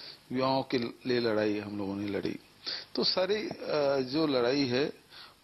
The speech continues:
उन वर्गों के लिए कांग्रेस पार्टी ने लड़ा और राहुल जी निरंतर छत्तीसगढ़ गए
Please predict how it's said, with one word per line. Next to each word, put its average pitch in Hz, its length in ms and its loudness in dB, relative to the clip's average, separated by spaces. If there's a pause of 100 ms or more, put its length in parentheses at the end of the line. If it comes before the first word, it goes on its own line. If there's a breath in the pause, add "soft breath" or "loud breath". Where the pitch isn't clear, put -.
(380)
उन 160 200 2
वर्गों 147 300 2
के 139 120 0
लिए 123 120 4 (220)
कांग्रेस 107 320 2
पार्टी - 440 -2 (520)
ने 117 160 2
लड़ा 98 360 2 (760 loud breath)
और 127 520 2
राहुल 123 300 4
जी 127 320 2
निरंतर 113 500 2
छत्तीसगढ़ 107 640 -2
गए 92 300 -2